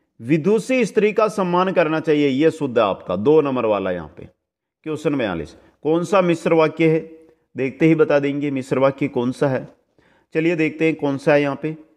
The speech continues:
पहला नहीं है, दूसरा नहीं, तीसरा। मैंने सुना है कि सुरैया ने निक्का कर लिया है, ये आपका मिश्र वाक्य है दोस्तों। क्वेश्चन नंबर तैंतालीस, जिनका मन व ध्यान दूसरी तरफ हो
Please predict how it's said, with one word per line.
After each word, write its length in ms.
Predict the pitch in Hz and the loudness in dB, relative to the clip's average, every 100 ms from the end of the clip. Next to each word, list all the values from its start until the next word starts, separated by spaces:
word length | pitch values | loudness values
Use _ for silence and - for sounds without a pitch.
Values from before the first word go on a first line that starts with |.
| _ _ _ | _ _ _
पहला 240 | 143 151 160 | -6 -2 -2
नहीं 180 | 160 165 | -2 -2
है, 60 | |
दूसरा 320 | 151 143 160 | -2 -2 -2
नहीं, 140 | 147 160 | -4 -2
तीसरा। 340 | 160 151 151 | 0 2 2
मैंने 260 | 147 160 190 | 2 2 0
सुना 280 | 190 185 196 | 0 2 2
है 140 | 190 | 2
कि 320 | 190 190 214 | 0 -4 -4
सुरैया 500 | 196 180 170 160 170 | -2 2 4 4 4
ने 140 | 170 175 | 2 0
निक्का 360 | 160 - 151 | -2 2 0
कर 140 | 143 131 | 2 0
लिया 280 | 127 110 | 2 2
है, 280 | 80 78 - - _ _ _ | 0 -6 -20 -20 _ _ _
ये 100 | 117 | 0
आपका 300 | 135 131 143 | 0 2 0
मिश्र 400 | 127 120 117 135 | 0 -4 0 2
वाक्य 320 | 113 101 - | 4 2 0
है 60 | 95 | -2
दोस्तों। 400 | 87 78 - 78 - _ _ _ _ _ _ _ _ | -2 -4 -12 -20 -20 _ _ _ _ _ _ _ _
क्वेश्चन 300 | 156 156 175 | -8 0 2
नंबर 260 | 170 170 165 | 2 0 0
तैंतालीस, 800 | - - - 127 107 95 85 - _ _ _ _ _ | -6 -20 -4 -2 0 -2 -8 -16 _ _ _ _ _
जिनका 240 | 165 208 214 | -2 0 2
मन 220 | 196 247 | 2 2
व 120 | 262 | 2
ध्यान 360 | 190 196 226 196 | 2 -2 -4 -4
दूसरी 380 | 190 - 214 | -6 -4 -4
तरफ 300 | 208 214 208 | 0 0 2
हो 380 | 175 185 202 - | 2 2 0 -6